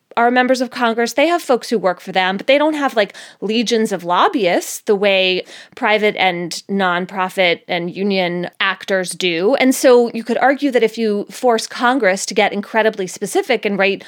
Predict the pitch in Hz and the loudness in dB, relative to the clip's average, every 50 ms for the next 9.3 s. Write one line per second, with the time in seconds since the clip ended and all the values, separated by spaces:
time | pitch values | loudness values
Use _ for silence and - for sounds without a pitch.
0 | - - - - - - - 247 247 214 185 180 175 170 214 202 196 220 220 214 | -16 -18 -18 -20 -20 -6 -2 2 4 4 4 4 2 2 2 2 4 4 2 0
1 | 208 - 196 202 220 214 - 202 208 202 196 190 185 185 185 170 185 180 - - | -2 -4 -4 -4 -4 -4 -4 -2 0 2 4 4 4 4 4 2 -2 -8 -18 -20
2 | - - - - _ _ - - - 233 220 247 254 - 214 190 - - 208 190 | -20 -20 -20 -20 _ _ -8 -4 0 0 0 0 0 0 -2 -2 0 0 0 0
3 | - - 190 190 190 190 196 196 - 214 185 190 185 180 185 165 175 196 320 349 | 0 -2 -2 -2 0 0 -2 -4 -6 -2 -2 -2 0 0 -2 0 0 0 0 0
4 | - - 127 135 127 214 208 233 220 202 262 262 - - 240 220 208 220 220 233 | 0 -2 -4 -4 -6 -2 0 0 2 2 0 -2 0 -2 -2 0 2 0 0 0
5 | 214 208 202 196 196 180 180 - 208 202 196 196 196 185 - - 202 196 185 202 | -2 -2 -2 0 -2 -2 -2 -2 -2 0 2 2 2 2 2 2 0 2 2 -2
6 | 196 180 - - 185 175 190 226 453 427 262 165 104 - - - - 214 208 202 | -4 -4 -6 -6 -2 0 2 2 2 0 -2 -4 -4 -6 -8 -10 -6 -6 -4 -2
7 | 185 208 202 208 208 196 180 190 196 190 185 175 196 208 208 202 202 208 185 175 | 0 2 2 2 2 0 -2 -2 -2 -2 0 2 2 4 4 2 2 -2 -2 -2
8 | 165 180 160 208 233 285 294 240 185 170 160 175 185 180 185 180 170 165 190 175 | -4 -6 -4 -2 0 2 2 2 2 0 2 2 2 2 2 0 0 0 0 0
9 | 170 175 180 - - | 2 0 0 -2 -4